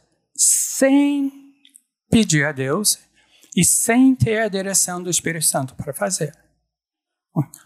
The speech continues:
É, ele recusou. OK? Por que que recusou? Porque Deus Pai não falou nada. O tentação é, era uma tentação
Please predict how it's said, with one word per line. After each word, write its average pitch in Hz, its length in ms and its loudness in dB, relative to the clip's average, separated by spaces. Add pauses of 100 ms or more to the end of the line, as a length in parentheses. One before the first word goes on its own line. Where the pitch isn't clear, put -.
(360)
É, 185 180 -2 (640)
ele 175 280 2
recusou. 156 720 0 (1160)
OK? 196 300 0 (240)
Por 247 180 0
que 240 220 -4
que - 140 -2
recusou? 139 560 -6 (400)
Porque - 260 -4
Deus 185 480 -2
Pai 208 340 -2
não 170 240 0
falou 185 360 0
nada. 190 380 2 (2250)
O 285 160 0
tentação 220 760 0
é, 156 240 -10 (500)
era 180 160 0
uma 220 180 0
tentação 147 720 -2